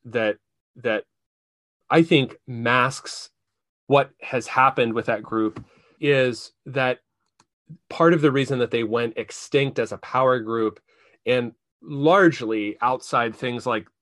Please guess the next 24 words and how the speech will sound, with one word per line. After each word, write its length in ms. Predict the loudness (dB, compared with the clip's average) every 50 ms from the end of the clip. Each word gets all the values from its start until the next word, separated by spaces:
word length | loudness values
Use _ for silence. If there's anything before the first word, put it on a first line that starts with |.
| _ _ _ -12
the 120 | -10 -8
New 180 | -6 -4 -4 -4
England 340 | -2 -2 -2 -2 -2 -4
Historic 480 | -6 -10 -8 -2 2 2 2 2 2 -2
and 100 | -6 -6
Genealogical 720 | -6 -6 -4 -2 0 0 2 0 0 0 -4 -6 -8 -8
Society, 600 | -10 -10 -10 -8 -6 -4 -4 -4 -4 -6 -8 -10 -12 _ _ _ _ _
as 160 | -8 -6 -4 -4
a 60 | -2
group 300 | 0 0 0 0 0 0
that 120 | -2 -2
is 140 | -2 -2 -4
even 180 | -4 -2 -2 -2
aware 420 | -2 -2 0 2 4 6 6 6
of 120 | 4 2
itself 640 | 0 -4 -6 -6 -4 -2 0 0 0 -2 -6 -12 _ _ _ _ _ _ _ _ _ _ _ _ _ -6
as 160 | -6 -4 -4
a 60 | -6
people, 540 | -8 -10 -10 -8 -8 -8 -6 -8 -8 -8 -8
in 100 | -10 -10
the 80 | -8 -6
same 240 | -4 -4 -4 -4 -4
sense 260 | -4 -4 -6 -4 -4
that 200 | -4 -4 -4